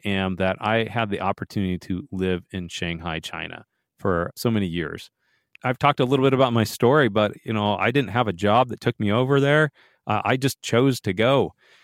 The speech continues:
and I, we just went. I, I, in fact, I turned down some jobs to go to China to look for a job. And I just kinda look at that and recognize that, you know, w-,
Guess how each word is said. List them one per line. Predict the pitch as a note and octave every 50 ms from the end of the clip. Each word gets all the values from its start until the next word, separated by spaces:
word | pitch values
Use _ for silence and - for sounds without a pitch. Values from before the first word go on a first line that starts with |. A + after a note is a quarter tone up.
| _ _ _ -
and | A2 G#2 G2+ G2+ G2+ G2+ G2 F#2+ F2+ - - - _ _
I, | - G2
we | G2+ G2+
just | G2+ B2 - -
went. | G2+ A2+ D3+ F3+ - - - - - - _ _ _ _ _
I, | F#2+ F#2 G2 F#2+ F#2 A2+ G#2
I, | G2+ G#2
in | G2
fact, | - C3+ B2+ - A#2
I |
turned | - - - D3 C#3+ C3
down | C#3+ D3+ D#3+ D3+
some | - - B2+ G#2+
jobs | G2 A#2 G#2+ A#2+ A#2+ G#2+ - -
to | A#2+
go | G#2+ B2+ C#3+ D#3
to | A#2+
China | - - A#2 B2 B2+ A#2
to | F#2 F#2+
look | C3 E3 -
for | - - A#2 G2+
a | F#2+
job. | F2 G2 E2 - - - - _ _ _ _ _ _ _ _ _ _ - -
And | A2+ A#2+ A#2+ B2 A#2+ B2+
I | - A2+ B2
just | C3 C#3+ -
kinda | - D#3+ D3 B2 G#2+
look | G2+ G#2 G#2+ A#2+ B2 - -
at | A#2 G#2+ -
that | A2+ G#2 G#2 G#2+ A2 - - _ _ _
and | A2 G#2 G2+ G2+ G2 F#2+ F#2+ F#2+ G2 -
recognize | G#2 G#2+ G#2+ G#2+ - A#2 G2+ G2+ G2+ G2 G2 F#2+ F#2+ -
that, | - F#2+ F2+ - - -
you | G#2+
know, | G2 F#2+ F#2
w-, | F2+ F#2+ G2 G2+ G#2